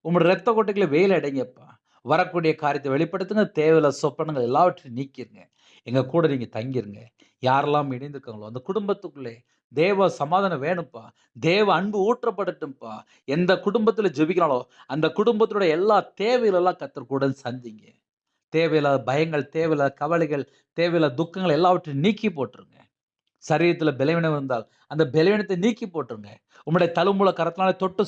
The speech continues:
சுகமாக்கி தாங்க. கர்த்தரை விட்டு தள்ளி போன காரியங்கள் ஏதாவது இருந்தால் அந்த பாவத்தை மன்னித்து, அந்த குற்றங்களை மன்னித்து, உங்க பிள்ளைகளை பரிசுத்தப்படுத்தி கர்த்தரை ஆசீர்வதிங்கப்பா.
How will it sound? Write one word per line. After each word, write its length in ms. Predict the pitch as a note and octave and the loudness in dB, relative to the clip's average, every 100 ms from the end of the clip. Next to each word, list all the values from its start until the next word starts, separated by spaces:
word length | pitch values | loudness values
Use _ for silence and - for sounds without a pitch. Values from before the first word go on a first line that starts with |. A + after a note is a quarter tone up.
| - | 2
சுகமாக்கி 500 | F#3+ A#3+ A#3 A3+ E3+ | 2 4 2 -2 -10
தாங்க. 380 | C3+ B2 C#3+ - - - | -12 -14 -16 -20 -20 -4
கர்த்தரை 300 | E3+ E3+ G#3+ | -4 0 2
விட்டு 260 | G#3 F3 G3+ | 2 0 -2
தள்ளி 280 | F3+ G3+ F#3+ | 0 0 0
போன 260 | G3 F3 | 0 -2
காரியங்கள் 400 | E3 E3 F3 E3 | -2 -2 -2 -2
ஏதாவது 400 | C3+ C#3 E3+ F3 | 0 2 2 4
இருந்தால் 380 | D3 B2+ A2+ A2 - - | 2 -2 -6 -6 -14 -2
அந்த 220 | E3 F#3 | 0 2
பாவத்தை 480 | F3 G3+ G#3+ G#3 E3+ | 2 2 2 -2 -4
மன்னித்து, 440 | D#3 G3+ G#3+ G3 | -2 0 0 -2
அந்த 120 | E3 | -4
குற்றங்களை 460 | - G3+ G#3+ G#3 F#3 | -4 -4 -2 0 2
மன்னித்து, 580 | D3 G3 G#3+ F#3+ D#3 - - | 2 2 0 0 -2 -2 -12
உங்க 160 | C#3 C#3+ | -4 -4
பிள்ளைகளை 440 | - G3+ G#3 F#3+ E3+ | 0 2 4 2 2
பரிசுத்தப்படுத்தி 960 | D#3 G#3+ - F3 E3 D3+ - B2 C3 - _ _ _ | -2 -2 -2 -2 -2 -2 -6 -16 -16 -20 _ _ _
கர்த்தரை 380 | B2+ - A2+ G#2+ | -10 -4 -2 0
ஆசீர்வதிங்கப்பா. 800 | A#2+ - F3+ A#2+ A2+ A2+ _ _ | -2 -2 0 0 -4 -18 _ _